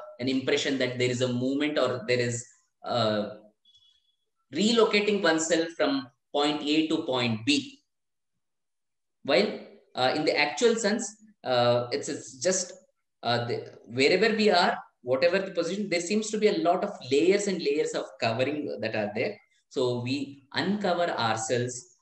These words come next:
and make ourselves those, uh, um, transparent beings where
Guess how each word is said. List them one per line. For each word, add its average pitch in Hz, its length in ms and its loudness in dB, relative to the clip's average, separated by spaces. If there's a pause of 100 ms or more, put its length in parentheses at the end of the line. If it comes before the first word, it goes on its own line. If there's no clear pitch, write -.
(160)
and 113 380 -2 (1000)
make 170 260 0
ourselves 147 560 0
those, 123 300 -2
uh, 110 160 -4 (400)
um, 104 640 -4 (640)
transparent 135 720 0
beings 123 680 0
where 117 300 0